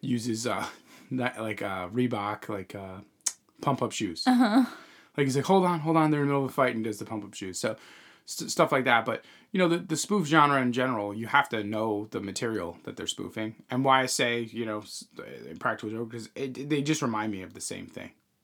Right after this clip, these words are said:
Speaker 1: You know, they remind me of those
Speaker 2: Sure.
Speaker 1: kind of, it's a lot of physical comedy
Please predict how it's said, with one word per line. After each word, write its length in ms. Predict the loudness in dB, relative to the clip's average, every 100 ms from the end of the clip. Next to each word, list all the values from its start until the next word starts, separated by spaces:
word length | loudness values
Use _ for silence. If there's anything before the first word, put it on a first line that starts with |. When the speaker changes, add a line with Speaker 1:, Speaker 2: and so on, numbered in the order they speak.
| _
Speaker 1:
You 140 | -10
know, 100 | -10 -12 _
they 100 | -4
remind 320 | -2 -2 -4 -6
me 100 | -6
of 100 | -6
those 180 | -4 -4
Speaker 2:
Sure. 80 | -4
Speaker 1:
kind 160 | -6
of, 160 | -8 -14 _ _ _ _
it's 240 | -12 -6 4
a 40 |
lot 140 | 6 6
of 60 |
physical 320 | 2 0 2 2
comedy 560 | 2 2 0 -4 -10